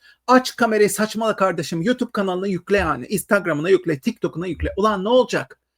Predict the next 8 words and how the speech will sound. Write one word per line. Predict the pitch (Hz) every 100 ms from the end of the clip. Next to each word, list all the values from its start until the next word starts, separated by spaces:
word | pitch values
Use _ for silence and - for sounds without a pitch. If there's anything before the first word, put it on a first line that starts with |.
| _ -
Zaten | 185 254 214 190
gelmişsin | 180 180 180 - 156
gidiyorsun, | 151 165 147 165 -
öleceksin | 180 143 151 151
gideceksin. | 139 131 - 135 _ _ _ _ -
Kimsenin | - 247 214 214 190
umurunda | 175 170 165 170
olmayacaksın. | 160 143 143 - 139